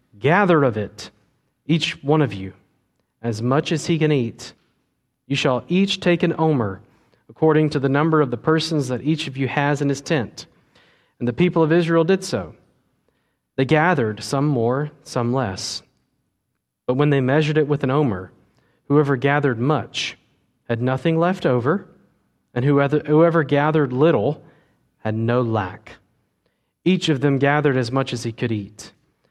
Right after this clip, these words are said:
And Moses said to them, "Let no one leave any of it over till the morning."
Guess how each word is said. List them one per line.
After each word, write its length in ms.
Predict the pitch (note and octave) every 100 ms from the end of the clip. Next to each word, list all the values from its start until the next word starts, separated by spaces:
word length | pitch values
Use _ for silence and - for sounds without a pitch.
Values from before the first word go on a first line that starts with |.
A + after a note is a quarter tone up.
| _ -
And 140 | C3
Moses 300 | D3+ E3 C#3+
said 260 | - F3 E3+
to 100 | D3
them, 280 | C#3 C3 - - -
"Let 260 | D#3+ F#3+
no 240 | D3+ D#3+ G3+
one 280 | G#3 F3+
leave 260 | E3+ F3+ E3
any 300 | D#3 D#3 G3
of 140 | B2+
it 200 | G#2 G#2 -
over 460 | D#3+ C#3 G2 F#2+ - -
till 100 | C#3
the 80 | B2+
morning." 380 | C3 A2 F#2+